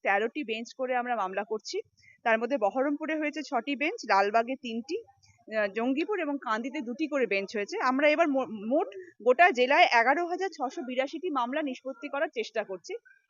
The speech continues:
এরপরে এখনো অবধি যেহেতু চলছে লোক আদালত, মামলা শে-, লে-, লোক আদালত শেষ হলে তারপরে বোঝা যাবে যে এবছরে আমরা ক-, এ-, এবা-, এই, এবারকার লোক আদালতে আমরা কতগুলো মামলা নিষ্পত্তি করতে পারলাম।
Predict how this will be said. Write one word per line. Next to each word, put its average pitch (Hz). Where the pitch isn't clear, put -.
এরপরে 370
এখনো 320
অবধি 330
যেহেতু 311
চলছে 285
লোক 233
আদালত, 190
মামলা 226
শে-, 208
লে-, 220
লোক 220
আদালত 285
শেষ 381
হলে 320
তারপরে 226
বোঝা 240
যাবে 254
যে 359
এবছরে 285
আমরা 214
ক-, 190
এ-, 190
এবা-, 190
এই, 240
এবারকার 320
লোক 269
আদালতে 226
আমরা 247
কতগুলো 254
মামলা 202
নিষ্পত্তি 208
করতে 196
পারলাম। -